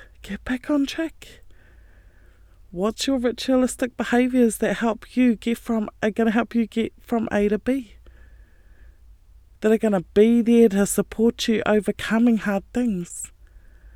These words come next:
And fuck everybody else. Who cares what they're doing? Let them fucking do them. Do you? Stay focused. And if social media is driving you mad, get the fuck off it. Take a week off.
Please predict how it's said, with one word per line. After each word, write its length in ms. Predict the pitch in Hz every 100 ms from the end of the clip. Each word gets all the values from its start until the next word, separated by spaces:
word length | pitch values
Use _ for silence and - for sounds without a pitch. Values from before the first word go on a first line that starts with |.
| - -
And 80 | 226
fuck 340 | - 381 381 359
everybody 500 | 262 240 190 170 160
else. 240 | 139 -
Who 100 | 320
cares 300 | - 359 -
what 140 | 254
they're 100 | 185
doing? 340 | 170 - 117 131
Let 220 | 180 233
them 160 | 285 277
fucking 380 | 285 262 269
do 180 | 226 208
them. 260 | 165 131 117
Do 100 | -
you? 360 | 190 185 147 117 - - - - - - - - - - - - - - - - - - - - - - - - - - - - - _ _ - - - _ - _ _ _ - - - 160
Stay 360 | - - 214 208
focused. 800 | - 220 196 165 - - - - - - - - - - - -
And 140 | 180
if 80 | 180
social 320 | 254 269 269
media 240 | 240 240 226
is 80 |
driving 340 | - 233 226 214
you 100 | 208
mad, 220 | 226 254
get 120 | 294
the 80 | 359
fuck 280 | - 320 -
off 160 | 330
it. 220 | 247 165 -
Take 220 | 233 254
a 40 |
week 220 | 247 247
off. 380 | 226 170 - -